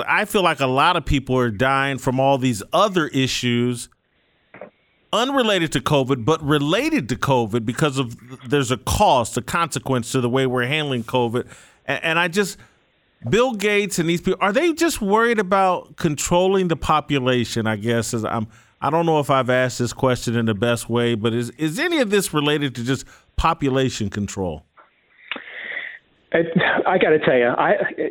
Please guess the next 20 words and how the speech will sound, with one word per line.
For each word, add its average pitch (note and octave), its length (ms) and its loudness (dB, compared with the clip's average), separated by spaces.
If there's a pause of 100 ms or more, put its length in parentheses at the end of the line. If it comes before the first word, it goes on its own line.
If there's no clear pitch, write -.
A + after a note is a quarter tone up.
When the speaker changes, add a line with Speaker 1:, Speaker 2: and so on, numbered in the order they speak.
Speaker 2:
Jason, E3+ 320 2
I've F#3 220 2
become D#3 460 2
so C#3+ 160 2
informationally D3 1080 2
radicalized C#3+ 800 2 (480)
in C#3+ 120 2
the C3 80 6
last C3+ 400 2
twenty-one C#3+ 380 2
months, C3 280 2 (840)
and C#3+ 380 2
I'm, D#3 140 2 (100)
I, E3+ 220 2
I'm F3 180 4
asking F#3 540 0
my, D#3+ 160 4 (140)
myself D3+ 460 2
questions C#3+ 540 0
internally G3 800 4